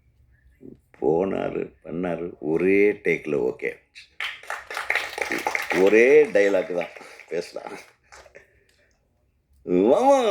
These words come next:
வாமா. ஏய், செத்து போயிட்ட. நான் என்ன பண்றது?" அவ்வளவுதான். அந்த சீனே பாருங்க. நானூறு அடிக்கு சைலண்டா ரீ ரெக்கார்டிங்ல அசத்தி இருப்பாரு. எக்ஸ்பிரஷன்ல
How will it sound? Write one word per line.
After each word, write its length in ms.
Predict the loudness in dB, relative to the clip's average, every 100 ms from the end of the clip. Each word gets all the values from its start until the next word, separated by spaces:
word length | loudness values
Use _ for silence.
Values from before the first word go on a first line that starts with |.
| -2 -2
வாமா. 460 | 0 0 -2 -4 -4 -8 -18 -20 -20 _ _ _ _ _ _ _ _ _ _ _ _ _ _ -20 _ _ 0
ஏய், 300 | 2 4 4
செத்து 320 | 2 2 2
போயிட்ட. 460 | 6 6 4 -2 -14 _ _ _ _ _ _ _ _ _ _ _ _ _
நான் 200 | 0 4
என்ன 220 | 4 4
பண்றது?" 460 | 2 2 0 -4 -8 _ _ _ _ _ _ _ _
அவ்வளவுதான். 340 | -14 -12 -14 -18
அந்த 360 | -16 -12 -8 -6 0
சீனே 240 | 2 2
பாருங்க. 400 | 2 0 -2 -12 -14
நானூறு 920 | -8 -2 0 0 2 2 2 2 2
அடிக்கு 340 | 2 0 -2 -2
சைலண்டா 520 | 0 0 0 -2 -2 -2
ரீ 160 | -2 -2
ரெக்கார்டிங்ல 560 | -2 0 0 -2 -2
அசத்தி 440 | -2 -2 -4 -6 -6
இருப்பாரு. 600 | -6 -4 -4 -4 -6 -10 _
எக்ஸ்பிரஷன்ல 1000 | -2 -2 -2 -2 0 0 -2 -4 -4 -6